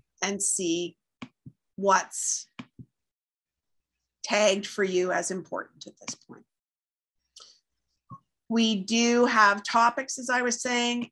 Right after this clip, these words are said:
and under our More tab, you can see members, events, media, files, questions. We're still exploring what we can do with some of these, but files is a good place for you to be able to go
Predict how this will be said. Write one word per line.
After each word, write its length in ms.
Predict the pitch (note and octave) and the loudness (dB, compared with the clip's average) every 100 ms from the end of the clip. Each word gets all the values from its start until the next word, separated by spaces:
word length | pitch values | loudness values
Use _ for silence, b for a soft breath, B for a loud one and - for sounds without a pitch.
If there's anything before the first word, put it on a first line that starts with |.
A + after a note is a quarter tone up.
| - | -2
and 340 | G#3+ G#3 G#3+ - | 0 0 -2 -2
under 180 | A#3+ | 2
our 200 | A3 G3+ | 4 4
More 360 | G#3 A3+ A#3+ A#3 | 0 2 2 2
tab, 600 | A#3 - A3 A3 A3 G#3+ A3 _ | 0 0 4 4 4 2 -2 _
you 140 | G#3+ F#3+ | -14 -12
can 120 | F3+ | -10
see 200 | - F3+ | -8 -4
members, 580 | G#3 G#3+ G#3+ G#3 G#3 G3+ | 0 2 4 4 2 0
events, 540 | G3 F#3+ G3 G3 - | 0 2 0 -2 -4
media, 360 | F#3+ F#3 F#3+ F#3 | -4 0 0 0
files, 500 | - F3 F3+ F3+ - | 2 2 2 0 -6
questions. 800 | - F#3 F#3 - G3 F#3+ F#3+ - _ _ _ _ _ _ _ | -2 -2 -2 -6 -4 -2 -6 -8 _ _ _ _ _ _ _
We're 180 | G3+ F#3+ | 0 2
still 480 | - - A3+ A#3+ B3+ | 0 0 4 6 6
exploring 600 | B3 - A3+ A3 G#3+ G3+ | 2 -8 -2 2 2 0
what 140 | F#3 | -4
we 80 | G3 | -6
can 160 | G3 | -4
do 160 | G3+ C4 | -2 2
with 100 | B3 | 2
some 220 | - B3 | 2 2
of 160 | A#3+ G#3+ | 2 0
these, 400 | A3+ A3 A3 - - - | -2 -2 -4 -6 -10 -10
but 160 | G3+ - - | -10 -14 -4
files 760 | - B3 D4+ - D#4 B3 G3+ G3 | 2 6 6 8 6 6 0 -2
is 160 | G3+ G3 | -6 -6
a 80 | |
good 200 | G3 F3+ | -6 -8
place 340 | - F#3+ F3 - | -4 -4 -2 -4
for 120 | G3 | -4
you 120 | F#3 | -6
to 60 | F3+ | -6
be 180 | F#3 E3 | -4 -6
able 180 | F3+ | -6
to 80 | F3 D#3 | -8 -8
go 280 | C#3+ C#3 | -10 -12